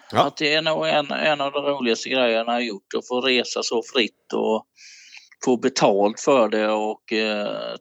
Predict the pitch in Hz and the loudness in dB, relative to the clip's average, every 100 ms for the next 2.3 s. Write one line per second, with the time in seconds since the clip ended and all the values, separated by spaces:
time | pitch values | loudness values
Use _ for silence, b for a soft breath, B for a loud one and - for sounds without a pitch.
0 | - 123 110 120 123 113 - 107 104 104 | 0 0 2 4 4 2 -6 -6 -4 -4
1 | - 110 104 101 - 107 101 104 - - | -2 -2 -2 -4 -6 -6 -4 -4 -4 -4
2 | 101 101 101 | 0 0 -2